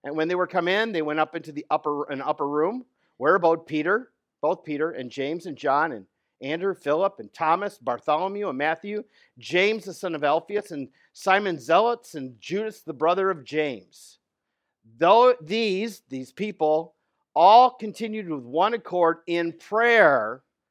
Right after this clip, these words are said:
and supplication with the women and Mary, the mother of Jesus, and with his brethren.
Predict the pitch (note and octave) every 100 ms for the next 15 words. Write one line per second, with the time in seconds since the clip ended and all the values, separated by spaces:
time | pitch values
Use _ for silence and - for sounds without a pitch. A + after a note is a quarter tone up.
0 | _ _ _ _ - D#3 C#3+ - E3+ E3+
1 | D3 D#3 D3 - G#2+ F#2 _ _ _ _
2 | _ A#2 F#3 A3 G#3+ G#3+ D3 F#2+ _ _
3 | _ _ _ - D3 C#3+ D#3+ F#3+ A3 G3
4 | F#3+ F#3+ G3 D3 F#3+ E3 G2+ F#2+ - _
5 | _ _ C#3 D3+ D#3+ D#3 C3 B2 D#3+ C3+
6 | A2+ C#3 D#3+ D3 B2 F#2+